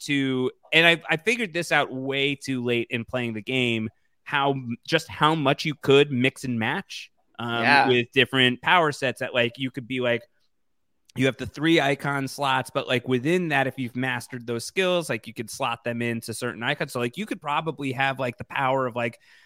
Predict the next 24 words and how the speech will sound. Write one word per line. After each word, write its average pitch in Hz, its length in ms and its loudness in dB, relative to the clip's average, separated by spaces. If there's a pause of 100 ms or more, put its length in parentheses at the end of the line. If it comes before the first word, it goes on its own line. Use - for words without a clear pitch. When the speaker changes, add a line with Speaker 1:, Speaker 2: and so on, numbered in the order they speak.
Speaker 1:
six - 480 -6
different, 143 720 2 (100)
uh, 123 380 2
icons 139 640 0
active 131 440 0
at 127 160 -2
once. 139 540 -4 (320)
Um, 127 480 -2
did 156 160 -2
you 214 160 0
have, 208 560 6
uh, 165 320 2
like, 143 240 2 (160)
go-to 151 1120 4 (560)
icon 170 760 -2
powers, 180 440 -2
like, 160 120 -4
iconic 147 440 -4
powers, 160 480 0
or 135 100 4
did 123 260 -6
you 135 280 0
keep 127 300 -6
the, 117 280 -2